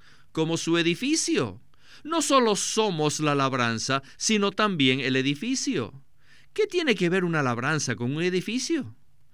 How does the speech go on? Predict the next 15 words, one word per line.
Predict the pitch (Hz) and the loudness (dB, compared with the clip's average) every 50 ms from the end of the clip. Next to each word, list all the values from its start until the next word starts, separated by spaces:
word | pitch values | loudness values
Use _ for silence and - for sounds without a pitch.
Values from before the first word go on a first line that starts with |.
| - - - - - - | -20 -20 -20 -20 -20 -12
Ser | - - - - 190 208 220 - - - | -6 -2 0 2 4 4 2 2 0 0
edificados | 185 170 165 165 - 151 139 147 - - 170 160 139 113 104 101 101 - - | 0 2 2 2 2 0 0 0 -2 -8 -6 -4 -4 -4 -4 -6 -6 -4 -4
en | 113 107 110 | -4 -4 -2
la | 107 107 107 | -2 0 -2
iglesia | 107 101 127 151 156 143 - - 117 107 98 82 - - - - - | 0 0 0 0 0 0 0 -2 -4 -4 -4 -6 -8 -12 -20 -12 -4
equivale | - 151 - - 143 135 123 123 117 117 123 127 123 - | -2 -2 -2 0 0 0 0 0 0 0 0 -2 -2 -2
a | 123 120 123 | -6 -4 -4
crecer. | - 123 127 117 - - - 190 190 139 113 - - - 123 127 131 - - - - - - - - - - - | -2 -2 -2 -2 -2 -4 -4 -4 -4 -4 -6 -8 -12 -16 -18 -18 -18 -20 -20 -20 -20 -20 -20 -20 -20 -20 -14 -8
¿Y | - 139 123 | -4 -4 -4
qué | 127 - 127 117 | -2 -2 -2 -2
significa | 107 - 131 117 120 117 110 - 113 107 - 123 120 | -2 -2 -2 -2 -2 -2 -4 -4 -6 -6 -6 -6 -6
crecer? | - 160 165 160 - 277 320 339 302 147 107 113 - - - - - - - - - | -4 -4 -4 -4 -4 -6 -6 -6 -8 -8 -10 -16 -20 -20 -20 -20 -20 -20 -20 -20 -14
Significa | - - - 160 151 151 151 139 139 - 170 160 - 175 156 | -6 -2 0 2 2 2 2 0 0 -2 -4 -2 -2 -2 -2
que | - 139 135 131 131 - | 0 0 0 0 -2 -4
Cristo | - 190 262 285 294 262 - - - - - 135 117 113 120 - | -4 -4 -2 -2 -2 -2 -2 -2 -4 -4 -4 -2 -2 -2 -4 -6